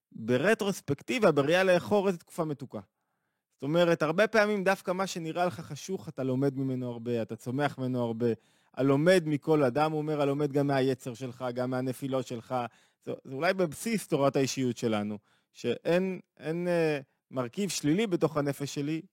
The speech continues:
שאני לא יכול להפוך אותו, להמתיק אותו, להפוך אותו לחיובי, ונשאיר רגע מקום לשאלות. אה, וואי, יש עוד כמה נפלאים. טוב, אולי, אולי נעשה בהזדמנות עוד, עוד שיעור כזה. אה, אחרון,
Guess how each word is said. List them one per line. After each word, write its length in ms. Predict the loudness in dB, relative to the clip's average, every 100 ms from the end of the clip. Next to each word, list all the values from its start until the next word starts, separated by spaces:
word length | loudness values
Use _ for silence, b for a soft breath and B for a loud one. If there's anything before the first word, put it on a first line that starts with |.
| _
שאני 260 | -14 -6
לא 60 | -4
יכול 240 | -2 0
להפוך 380 | 0 0 -6 -6
אותו, 200 | -4 -2
להמתיק 420 | 0 -2 -4 -4
אותו, 200 | -2 0
להפוך 300 | 0 0 -4
אותו 240 | -4 -4 -4 b b b
לחיובי, 720 | -8 -6 -2 -2 0 0 0 -6
ונשאיר 680 | -8 0 0 0 -4 -4 -2
רגע 160 | 0 -2
מקום 320 | -2 -4 -6
לשאלות. 540 | -4 -4 -2 2 2 0 _ _ _ _ _ _
אה, 440 | -2 0 2 2 0 -2 -6
וואי, 180 | -6 -6
יש 140 | -6
עוד 120 | -14 -10
כמה 260 | -6 -4
נפלאים. 460 | -6 -6 -4 -4 -4 -6
טוב, 180 | -8 -8
אולי, 320 | -2 0 -2 -6 _ _ -12
אולי 160 | -6
נעשה 220 | -4 -2 0
בהזדמנות 480 | 0 0 -2 -2
עוד, 180 | -4 -4
עוד 280 | -6 -4 -6
שיעור 280 | -4 -4 -2
כזה. 380 | -4 -2 -4 -4 _ _ _ _ _ -14
אה, 60 | -6 -4 -4 -4 -6 _ -6
אחרון, 460 | -2 4 6 6